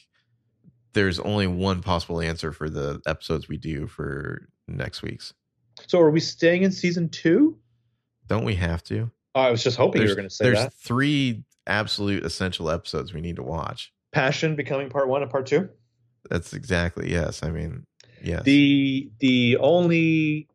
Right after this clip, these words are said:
Speaker 2: one that I would suggest, if you wanted to take it to four, it's okay if you don't, would be I Only Have Eyes for You.
Speaker 1: Oh, that's a Marty one. I mean, I could see maybe watching that. I don't really wanna go through the full run through, but
Speaker 2: Okay.
Speaker 1: maybe we could just, like, bring it up a little in conversation.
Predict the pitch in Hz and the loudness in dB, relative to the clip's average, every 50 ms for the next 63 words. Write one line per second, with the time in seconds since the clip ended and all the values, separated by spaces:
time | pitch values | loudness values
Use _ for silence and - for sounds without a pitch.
0 | _ _ _ _ _ _ _ _ 139 123 117 131 143 151 151 147 143 139 127 123 | _ _ _ _ _ _ _ _ -6 0 4 4 6 6 6 6 6 6 6 6
1 | 123 123 117 - 110 110 135 131 120 113 - - 120 107 - - 113 113 120 131 | 4 2 -2 -6 -2 2 2 4 4 2 -2 -8 -12 -14 -10 -6 -2 -2 0 0
2 | 120 117 135 139 160 160 156 151 139 139 117 - 123 113 110 120 113 117 117 113 | 0 2 2 4 4 4 4 2 2 0 -2 0 0 0 2 0 -2 -4 -6 -8
3 | - - - 113 95 92 95 95 104 113 113 - _ _ _ _ - _ _ - | -10 0 0 2 2 4 2 0 0 -2 -6 -12 _ _ _ _ -20 _ _ -20
4 | - - - 98 98 98 - 110 113 117 117 135 120 110 104 98 95 95 - - | -20 -8 -2 -2 -2 2 4 4 4 4 2 0 0 2 2 2 0 -2 -6 -10
5 | _ _ _ _ - _ _ - 107 98 101 110 104 104 101 101 104 104 107 107 | _ _ _ _ -20 _ _ -2 -2 0 2 4 4 4 4 4 2 2 2 2
6 | 101 101 95 98 95 92 - - - 101 98 101 - _ _ _ - _ _ _ | 0 0 0 0 -2 -4 -6 -8 -12 -12 -12 -12 -14 _ _ _ -20 _ _ _
7 | _ _ _ _ _ _ _ _ _ - _ _ _ _ - - _ _ _ _ | _ _ _ _ _ _ _ _ _ -20 _ _ _ _ -20 -20 _ _ _ _
8 | _ _ _ _ - - 165 135 107 - 90 87 92 101 107 104 92 90 90 87 | _ _ _ _ -4 -2 -2 -2 -4 -4 -4 -2 0 2 2 2 2 2 0 0
9 | 87 92 - 120 139 151 156 160 175 - 196 - - 202 185 165 151 131 127 113 | -2 -2 -2 0 0 2 2 2 0 -2 -8 -8 -6 -2 0 0 2 2 2 2
10 | 104 98 90 85 92 92 - - 113 107 104 101 80 92 95 98 98 92 90 87 | 2 2 2 2 2 0 -4 -4 -2 0 0 0 0 0 0 0 0 0 0 -2
11 | 85 82 85 82 - 87 85 80 - _ - 92 87 82 - _ - 64 85 - | -2 -2 -4 -2 -2 -2 -2 -2 -6 _ -8 -8 -8 -8 -10 _ -10 -8 -8 -6
12 | - 87 85 82 73 76 78 85 90 - 101 101 104 101 104 117 - _ - 82 | -4 -4 -4 -2 -2 -2 -4 -4 -4 -2 0 2 2 2 0 -2 -6 _ -6 -2
13 | - 82 85 85 82 85 80 87 - 82 78 - - - - - 85 85 - _ | 0 0 0 -2 -2 -4 -6 -6 -8 -10 -12 -12 -14 -14 -12 -10 -12 -12 -10 _
14 | 76 78 80 76 82 80 80 - 92 85 85 82 80 - - 87 82 87 82 - | -12 -10 -8 -6 -6 -6 -6 -6 -6 -6 -6 -6 -8 -8 -8 -8 -8 -8 -10 -8
15 | - 87 85 - - 92 95 104 | -6 -6 -6 -4 -4 -6 -6 -6